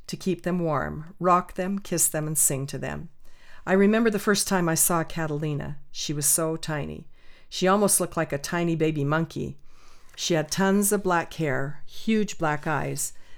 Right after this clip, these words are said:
that seemed out of proportion to her tiny little face and tiny body. She was beautiful to me. I was immediately put in charge of her.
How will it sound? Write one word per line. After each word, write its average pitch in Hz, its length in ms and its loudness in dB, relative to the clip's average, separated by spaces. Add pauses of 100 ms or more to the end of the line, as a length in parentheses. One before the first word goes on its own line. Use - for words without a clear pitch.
that - 120 -8
seemed 180 460 6
out 170 220 4
of 160 80 -4
proportion 160 520 -2
to 147 160 -4
her 147 120 -2
tiny 160 380 -2
little 151 240 -4
face 135 480 -2
and 143 100 -4
tiny 139 300 -2
body. 139 460 -4 (560)
She - 200 2
was 185 140 4
beautiful 165 400 2
to - 160 -6
me. 139 360 -4 (600)
I 180 100 4
was 185 200 4
immediately 190 420 6
put 165 220 0
in 156 80 0
charge 160 340 -2
of 131 100 -10
her. 135 360 -6